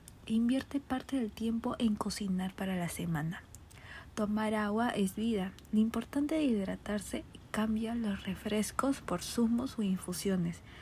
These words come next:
A algunas personas no les gusta tomar mucho el agua porque se aburren o no es de su, su agrado. Pero si tomas zumos o infusiones,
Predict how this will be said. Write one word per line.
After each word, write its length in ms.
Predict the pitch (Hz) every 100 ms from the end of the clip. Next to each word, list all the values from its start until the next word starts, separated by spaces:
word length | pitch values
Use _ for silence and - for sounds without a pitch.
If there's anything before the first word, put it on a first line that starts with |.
| - - - -
A 40 |
algunas 360 | 214 226 277 -
personas 720 | - 220 - 202 196 196 -
no 120 | 202
les 180 | 214 208
gusta 340 | 208 190 - 180
tomar 440 | 185 180 175 175 - - 202
mucho 320 | 202 - 196
el 140 | 180
agua 340 | 175 175 180 214
porque 460 | 202 190 185 - - - - -
se 160 | - 220
aburren 600 | 208 208 226 220 214 233
o 140 | - 196
no 100 | 190
es 100 | 185
de 120 | 208
su, 340 | - 208 -
su 160 | 220 -
agrado. 480 | 202 214 214 190 190 - - -
Pero 220 | - 214 208
si 140 | 226
tomas 400 | - 247 262 269
zumos 480 | - - 269 269 269
o 40 |
infusiones, 720 | 277 - 233 220 196 190 254